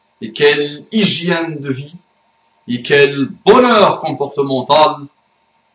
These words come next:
qui vient et qui découle de cette salutation. Assalamu alaikum wa rahmatullahi wa barakatuh. C'est bon, engagement de paix, de douceur, de gentillesse, de non-agression,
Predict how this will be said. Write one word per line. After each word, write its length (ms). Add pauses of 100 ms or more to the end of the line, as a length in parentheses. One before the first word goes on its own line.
qui 160
vient 360
et 80
qui 140
découle 520 (220)
de 60
cette 260
salutation. 640 (280)
Assalamu 580
alaikum 520
wa 140
rahmatullahi 680
wa 20
barakatuh. 480 (480)
C'est 140
bon, 260 (140)
engagement 500
de 120
paix, 340 (1000)
de 120
douceur, 680 (420)
de 80
gentillesse, 920 (260)
de 100
non-agression, 840